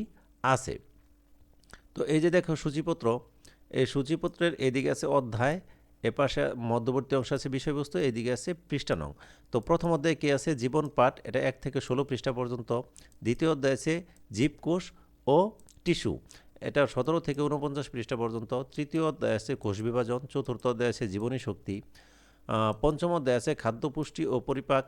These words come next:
ষষ্ঠ অধ্যায় আছে জীবে পরিবহন,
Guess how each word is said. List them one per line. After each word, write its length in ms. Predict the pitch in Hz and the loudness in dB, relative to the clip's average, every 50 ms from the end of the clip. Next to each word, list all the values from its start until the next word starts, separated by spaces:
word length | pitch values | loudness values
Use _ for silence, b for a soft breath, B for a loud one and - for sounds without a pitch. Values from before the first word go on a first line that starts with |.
| b b b b b b - - | b b b b b b -4 0
ষষ্ঠ 380 | - - - 131 131 123 - - 160 | 0 2 4 4 4 4 4 0 0
অধ্যায় 280 | 156 147 135 143 135 127 | 0 2 2 2 2 2
আছে 120 | - 139 | 2 0
জীবে 280 | 123 98 110 117 131 143 | -2 0 -2 0 0 0
পরিবহন, 540 | 143 143 147 147 143 135 139 120 110 117 123 | 0 0 0 2 2 2 2 2 2 0 -2